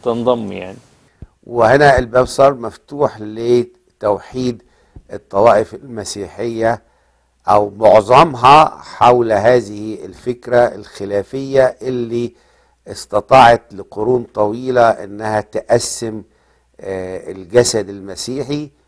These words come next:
Speaker 2: بالشكل ده هنقدر ننتصر على، آه، جزء كبير جدا من الانقسام، ونأتي إلى وحدة ممكن تجمع سبعين في المية من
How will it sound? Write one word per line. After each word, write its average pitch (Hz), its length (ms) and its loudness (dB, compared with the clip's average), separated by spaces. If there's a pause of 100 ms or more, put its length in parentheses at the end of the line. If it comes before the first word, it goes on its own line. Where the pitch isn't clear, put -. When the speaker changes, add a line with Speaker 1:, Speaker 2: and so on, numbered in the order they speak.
(520)
Speaker 2:
بالشكل 104 600 -6
ده 120 400 4 (240)
هنقدر 98 800 -6 (380)
ننتصر 101 600 -4
على، 101 680 4 (460)
آه، 90 760 -10 (100)
جزء 104 440 -4 (260)
كبير 113 340 -14
جدا 104 420 -8
من 98 380 -12
الانقسام، 92 880 -2 (480)
ونأتي 110 840 -10
إلى 110 420 0 (200)
وحدة 104 640 -4 (460)
ممكن 104 460 -10
تجمع 98 400 -4
سبعين 101 440 -8
في - 160 -14
المية 104 420 -10
من 92 520 -18